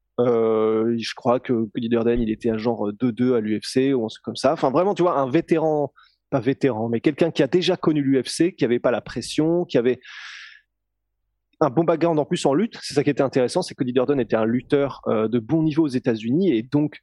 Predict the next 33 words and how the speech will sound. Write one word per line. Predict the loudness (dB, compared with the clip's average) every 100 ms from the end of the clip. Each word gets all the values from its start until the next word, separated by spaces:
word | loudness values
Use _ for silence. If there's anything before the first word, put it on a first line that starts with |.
| -12
vu | -10 -2
que | 2
la | 2
lutte, | 2 -2 -6
c'était, | -12 -2 0 2 2 4
euh, | 2 -2
comment | -4 -4
dire, | 0 2
euh, | 2 0 0 0
la |
spécialité | -2 -2 0 0 2 2
aussi | 2 0 -2 -6 -8 -20 -20 _
de | 0
Mokaev, | 2 2 2 2 -2
c'était | -4 -2 0
intéressant. | 0 0 0 0 -2 -2 -8 -20 -20 -20 _ 0
Et, | 2 0 -4 _ _ _ -18 -2
ben | 2 2
ouais, | 2 2 0 -4 -2
pour | 0 2
moi, | 2
il, | 0 0 -2 -2
voilà, | 0 0
il | 0
a, | -2
pour | 0 2
moi, | 2
il | 2
a | 0
assuré, | -2 -6 -6
quoi. | -4 -8 -10 -20 -20 0
C'est-à-dire | 2 2
que | 2 0